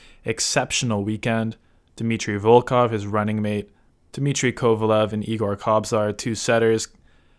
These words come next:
Probably gonna alternate between those two again. Maybe, maybe give Pavel Pankov a chance, but probably not. Viktor Politev on the opposite position, who, who I expect to play a lot better than he did in that first weekend, because we've seen how good Viktor Politev is in that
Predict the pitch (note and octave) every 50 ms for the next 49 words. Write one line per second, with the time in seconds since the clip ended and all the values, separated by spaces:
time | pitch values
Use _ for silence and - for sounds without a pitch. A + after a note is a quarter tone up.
0 | _ _ _ _ _ _ _ _ _ - - D3+ B2+ A2+ A#2 A2+ G#2+ A2 A2 -
1 | - A2+ A2 G#2 F#2 G2+ - - A2+ A2 G#2+ G#2 G#2 G#2 - - - A2+ G#2+ G#2
2 | G2+ G#2+ G#2+ G#2+ A#2 C3 C3+ C3 B2+ B2+ B2+ A#2+ A#2 A2 A2+ A2 A2+ A2 A2 G#2+
3 | G2+ A2 G#2+ G2+ A2 G#2+ - - - A2+ A2 G#2+ G#2+ G#2 - A2+ A2 A2 A#2 A2
4 | A2 A2+ A2 - - A#2 A#2 - - - - A#2 G#2+ G#2 G#2 G#2 G#2 G#2+ A2 A2
5 | A2+ - - _ _ _ _ _ _ _ _ _ _ _ _ - C#3+ D3 - C3+
6 | G#2 - - B2+ A#2+ A#2+ A2+ - B2+ A2+ A2 A2 G#2+ G#2+ G#2+ G2+ G2 G2 G2 F#2+
7 | G2+ G#2+ - A2+ - A#2+ - A#2 A2 B2 A2+ - - A2+ A2 G#2+ G#2+ G2+ G2 G2
8 | - - - - - - _ - - A#2 A2 A2 A2 G#2+ A2+ A2+ A2 A2 - -
9 | - - C3 B2+ - - C#3 - C3 A#2+ A2+ A2+ A2+ A#2+ A#2+ A#2+ A2+ - - A#2
10 | A2+ A2 G#2+ G#2 F#2+ G#2+ G#2 G#2+ G#2 G2+ - G#2 G2+ G2 F#2+ G2 G#2+ G#2 G#2 G2+
11 | G2+ - - - A2+ G#2 G2+ G#2 - - A#2 G#2+ G2 - G#2 G2 F#2+ G2 F#2+ A2
12 | - A2+ G#2 G2+ A2 C3 C3+ C3 - - D3+ C#3+ C3+ C3 C3 B2 C#3 B2+ A2+ A2
13 | A#2 - - A2 - - A2+ A2 G#2+ - A#2+ A2 G2+ A2+ A2 A2 G#2 - - A2+
14 | G#2+ G#2 G2+ G2+ -